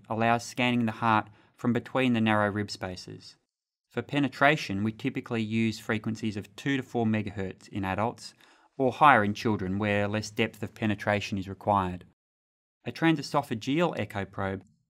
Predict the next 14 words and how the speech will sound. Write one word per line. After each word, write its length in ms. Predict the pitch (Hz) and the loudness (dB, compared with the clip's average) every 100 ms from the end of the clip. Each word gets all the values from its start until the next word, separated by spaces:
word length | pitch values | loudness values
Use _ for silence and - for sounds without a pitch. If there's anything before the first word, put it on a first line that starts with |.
| _ | _
is 160 | 127 120 | -8 -4
just 240 | 170 175 | -4 -2
a 20 | 170 | -2
phased 340 | 135 131 - | 2 2 0
array 220 | 123 110 | 0 0
probe 340 | 107 110 107 104 | -2 -2 -2 0
mounted 460 | 104 107 110 104 - | 2 2 0 -6 -6
on 160 | 110 101 | -4 -2
a 40 | |
modified 600 | 98 101 101 104 95 - | -2 -2 -2 -4 -4 -8
gastroscope, 680 | 95 95 - 95 - 98 - _ _ _ _ _ - | -12 -10 -12 -12 -10 -12 -14 _ _ _ _ _ -4
and 140 | 120 | -2
often 320 | 127 160 143 113 | 2 0 0 -2
operates 600 | 123 - 120 107 98 | -4 -2 2 2 0